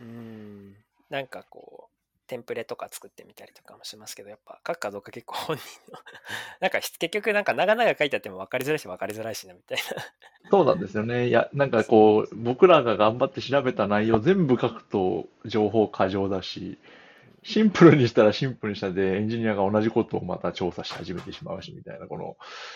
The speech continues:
Speaker 2: いい塩梅がね、
Speaker 1: そう。
Speaker 2: 難しいんですよね。
Speaker 1: その、そこの取捨選択、なんか必要な情報の取捨選択みたいなのも、あの、なんかこう、まあ、必須のスキルですよね。
Speaker 2: そうですね。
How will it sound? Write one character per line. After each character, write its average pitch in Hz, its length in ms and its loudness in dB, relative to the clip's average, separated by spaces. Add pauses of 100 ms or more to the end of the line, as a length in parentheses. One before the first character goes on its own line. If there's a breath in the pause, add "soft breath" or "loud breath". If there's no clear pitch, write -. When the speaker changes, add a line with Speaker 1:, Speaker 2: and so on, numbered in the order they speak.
(440 loud breath)
Speaker 2:
い 131 140 4
い 131 40 8
塩 117 220 4
梅 107 200 8
が 101 120 6
ね、 117 180 0
Speaker 1:
そ 127 200 -8
う。 107 100 -2
Speaker 2:
難 107 220 2
し 113 80 0
い 98 40 -2
ん - 20 -2
で 87 80 -8
す - 40 -16
よ - 60 -14
ね。 - 40 -10
Speaker 1:
そ 95 120 -6
の、 101 60 -6
そ 104 60 -6
こ 101 80 -6
の - 180 -8
取 170 160 -6
捨 113 220 -6
選 120 280 -10 (120)
択、 120 340 -14 (220)
な 113 100 -18
ん - 20 -20
か - 80 -14
必 - 260 -16
要 165 200 -2
な 156 140 -6
情 143 240 -8
報 135 160 -8
の 135 100 -12
取 131 160 -16
捨 110 180 -18
選 98 280 -20
択 104 280 -20
み 101 120 -20
た 101 140 -20
い - 80 -20
な 98 80 -20
の 107 60 -20
も、 - 80 -20 (180)
あ 95 160 -20
の、 92 200 -20 (160)
な 95 100 -18
ん 98 60 -20
か - 160 -20
こ - 220 -20
う、 - 40 -20
ま 110 60 -16
あ、 - 20 -16
必 - 300 -10
須 98 40 -16
の 85 80 -20
ス - 120 -12
キ 143 120 -14
ル 92 120 -16
で - 80 -18
す - 160 -8
よ 90 100 -20
ね。 - 200 -20 (580 loud breath)
Speaker 2:
そ 107 380 2
う 92 80 -14
で - 100 -20
す - 40 -18
ね。 98 360 -12